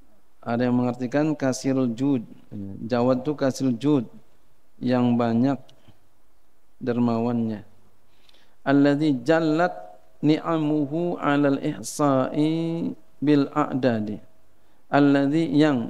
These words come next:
jallat, yang besar, yang banyak. Ni'amuhu, segala nikmat-nikmatnya.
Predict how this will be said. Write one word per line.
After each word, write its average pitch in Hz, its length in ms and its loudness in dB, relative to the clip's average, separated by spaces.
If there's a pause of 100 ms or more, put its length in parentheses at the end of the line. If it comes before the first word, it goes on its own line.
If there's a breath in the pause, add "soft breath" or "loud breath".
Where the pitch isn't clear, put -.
(160)
jallat, 143 460 2 (340)
yang 131 560 0
besar, 127 640 -2
yang 123 320 2
banyak. 131 360 4 (1080)
Ni'amuhu, 160 720 0 (720)
segala 131 800 2
nikmat-nikmatnya. 131 1040 0